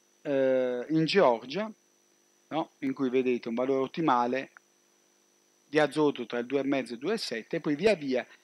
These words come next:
gli altri ele-, elementi, quindi con la diagnostica che si fogliare, perché la foglia poi del,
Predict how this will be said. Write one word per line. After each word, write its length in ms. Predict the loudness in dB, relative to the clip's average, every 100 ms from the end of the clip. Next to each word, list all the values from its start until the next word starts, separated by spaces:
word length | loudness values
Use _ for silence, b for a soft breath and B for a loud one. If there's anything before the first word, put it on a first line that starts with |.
| _
gli 120 | 2
altri 220 | 4 6
ele-, 240 | 6 6 2
elementi, 420 | 0 0 0 0
quindi 240 | 2 4
con 140 | 4 2
la 100 | 2
diagnostica 680 | 4 4 4 2 0 -4 -4
che 120 | -8
si 60 | -6
fogliare, 380 | -4 -2 -4
perché 180 | -4 -4
la 120 | -4
foglia 360 | 0 0 0 0
poi 220 | 0 -2
del, 400 | -2 -4 -4 -10